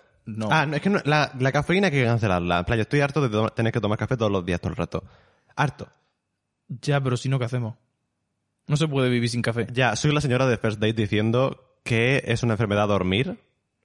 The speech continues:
Speaker 2: porque que estás despierto haciendo cosas. Y es literalmente la verdad.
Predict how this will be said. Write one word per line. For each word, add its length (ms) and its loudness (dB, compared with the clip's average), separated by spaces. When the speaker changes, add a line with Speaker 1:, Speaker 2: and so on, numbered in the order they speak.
Speaker 2:
porque 220 0
que 60 0
estás 220 0
despierto 480 0
haciendo 240 0
cosas. 300 -2
Y 100 0
es 160 0
literalmente 480 0
la 100 0
verdad. 280 0